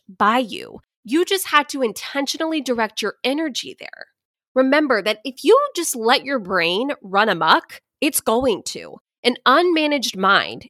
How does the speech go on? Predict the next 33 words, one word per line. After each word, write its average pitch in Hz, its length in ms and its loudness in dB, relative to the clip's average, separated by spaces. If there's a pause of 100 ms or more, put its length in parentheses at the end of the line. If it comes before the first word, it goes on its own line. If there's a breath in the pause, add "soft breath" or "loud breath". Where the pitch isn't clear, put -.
is 214 140 0
like 226 120 0
a 202 60 -6
toddler 240 640 -2
running 226 300 0
around 226 200 0
a 202 40 -6
house 208 480 2
with 220 140 -4
a 208 40 -2
knife. - 420 -4
It's 214 180 -4
gonna 262 220 0
create 233 360 -2
some 226 140 -6
damage 240 440 -2
and 247 160 -2
it's 226 120 -4
gonna 254 200 0
do 233 200 -4
some 196 200 -6
harm. - 380 -8 (240)
The 202 60 -6
same 240 360 2
is 302 140 -4
true 254 240 -4
for 254 140 -4
your 214 160 0
brain. 165 380 -2 (400)
Unintentional 320 720 2
thoughts - 560 0
and 220 140 -2
beliefs 190 520 -6